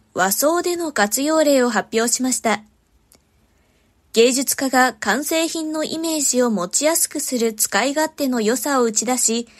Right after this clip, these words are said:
伝統工芸などでの活用を進めていきます。外国人受け入れ、人手不足で六割以上が積極的、首長調査。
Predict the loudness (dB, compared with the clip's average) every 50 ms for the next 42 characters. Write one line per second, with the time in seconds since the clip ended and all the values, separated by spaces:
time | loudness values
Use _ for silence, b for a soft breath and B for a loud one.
0 | B B B B B B B 2 2 2 4 4 4 2 2 4 2 2 2 2
1 | 2 0 0 0 0 0 2 2 2 2 2 2 0 0 -2 -2 -2 -2 0 2
2 | 2 2 0 0 0 -2 0 0 -2 0 0 0 -2 -2 -2 -4 -2 -2 -2 -4
3 | -6 -8 -14 _ _ _ _ _ _ _ _ _ _ _ _ _ _ _ _ _
4 | -20 _ _ _ _ _ _ 2 2 2 2 0 -2 -4 -2 0 0 0 0 0
5 | 0 0 0 0 0 -2 2 4 4 4 4 4 2 2 0 -2 -6 _ _ _
6 | _ _ _ _ -10 -10 -2 2 2 4 4 4 2 2 0 0 -2 -2 0 0
7 | 2 2 2 2 0 -4 _ _ -4 -4 -4 -2 0 2 4 4 4 4 2 -2
8 | 0 0 2 2 2 2 2 2 0 0 0 -2 -4 -2 0 0 0 0 0 -4
9 | -6 -4 -4 -4 -6 -6 -6 _ _ _ _ _ _ _ -8 -6 -2 -2 0 2
10 | 2 2 2 2 0 0 0 0 2 2 2 0 0 0 -2